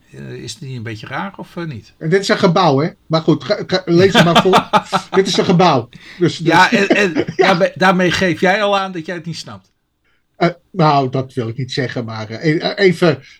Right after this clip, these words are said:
Speaker 2: terug naar, eh,
Speaker 1: Ah,
Speaker 2: eh,
Speaker 1: dat
Speaker 2: de
Speaker 1: is
Speaker 2: column van vandaag.
Speaker 1: Maar ja,
Speaker 2: Nou ja,
Speaker 1: als jij het niet
Speaker 2: kom
Speaker 1: snapt,
Speaker 2: hier maar.
Speaker 1: snap ik het natuurlijk ook altijd nooit, hè? Dat, eh
Speaker 2: Ja, oh, ik denk, ik denk het tegenovergestelde. Jij kan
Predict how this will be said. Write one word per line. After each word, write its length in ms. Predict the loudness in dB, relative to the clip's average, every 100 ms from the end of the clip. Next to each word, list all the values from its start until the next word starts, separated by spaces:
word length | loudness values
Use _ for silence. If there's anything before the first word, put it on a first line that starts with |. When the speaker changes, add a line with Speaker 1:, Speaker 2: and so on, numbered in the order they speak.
| _
Speaker 2:
terug 380 | 2 4 4 2
naar, 280 | 2 2
eh, 160 | 0 -2 0
Speaker 1:
Ah, 100 | 2
Speaker 2:
eh, 100 | 2
Speaker 1:
dat 80 | 2
Speaker 2:
de 60 | 2
Speaker 1:
is 60 | 4
Speaker 2:
column 340 | 4 6 4
van 200 | 4 2
vandaag. 480 | 2 2 2 2 -2
Speaker 1:
Maar 80 | 0
ja, 60 |
Speaker 2:
Nou 100 | 2
ja, 40 | 2
Speaker 1:
als 80 | 2
jij 120 | 2
het 60 | 2
niet 80 | 2
Speaker 2:
kom 80 |
Speaker 1:
snapt, 140 | 4 4
Speaker 2:
hier 80 | 4
maar. 100 | 2
Speaker 1:
snap 200 | 0 -4
ik 120 | -4
het 120 | -6
natuurlijk 400 | -8 -6 -6 -6
ook 180 | -10 -12
altijd 260 | -14 -14 -12
nooit, 300 | -14 -14 -16
hè? 200 | -16 -16
Dat, 360 | -18 -20 -10
eh 20 | 2
Speaker 2:
Ja, 360 | 2 4 4 6
oh, 300 | 8 6 6
ik 140 | 4
denk, 180 | 4 2
ik 200 | 2 0
denk 160 | 2 0
het 100 | 2
tegenovergestelde. 840 | 0 2 2 2 -2 -2 -2 0
Jij 200 | 0 2
kan 260 | 2 2